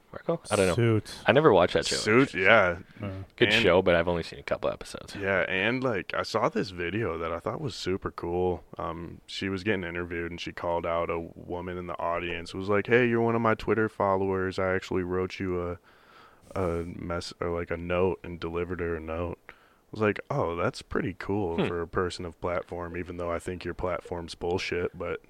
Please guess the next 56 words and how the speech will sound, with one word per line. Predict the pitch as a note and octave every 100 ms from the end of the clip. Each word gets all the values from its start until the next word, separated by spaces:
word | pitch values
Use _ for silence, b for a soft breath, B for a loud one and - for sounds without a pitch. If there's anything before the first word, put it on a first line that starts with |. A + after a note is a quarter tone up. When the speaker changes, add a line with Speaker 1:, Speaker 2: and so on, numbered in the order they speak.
| C3 A2+
Speaker 3:
at | F#3+
the | -
same | A4 - A#4
time, | A3+ - G#2+
it's | B2 -
Speaker 1:
<laughs> |
Speaker 3:
like, | B2 F#2+ - -
if | A#2+
it | C3
Speaker 1:
Yeah, | C3
Speaker 3:
inspired | G#2+ G2 C3 B2+
Speaker 1:
yeah. | F#2+
Speaker 3:
that | A2+ A#2 -
person, | A#2 G#2 A2 A2
then | F#2+ F#2+ G2
fuck, | - G#2 A#2+ - - _
that's | G2 G2
Speaker 1:
Yeah, | F#2
Speaker 3:
cool." | G2
Speaker 1:
why | F#2+
not? | F#2+ G#2+ G#2 -
Why | F2
not, | G2 G#2 -
right? | F2 G#2 -
So, | - C#2+ B B B B
I | F#2+ G2+ -
Speaker 3:
Even | D3+ D3+
though | C3+
she | A#2+ A#2+
was | A2
an | G2+ F2
actress, | E2 F2 - F2+ - - _
so | - F#2+ F2 -
I | F#2
guess | F#2 F2+ -
I |
shouldn't | F2+ E2+ E2+
say | -
Speaker 1:
Pretty | E2 D#2+ D#2
Speaker 3:
it's | D2
entirely | E2+ F2 E2 D#2+ E2
bullshit. | D#2+ E2 F2 E2+
Like, | -
Speaker 1:
Yeah. |
Speaker 3:
she's | - F#2+ E2+
a |
talented | E2 E2+ D#2+ - -
person. | E2+ E2 -
Speaker 1:
Yeah, | D#2 - -
for | - -
sure, | - - -
for | -
sure. | - - - B B B B B
Yeah, | G2+ D2
she | - G2
was, | E2+ - -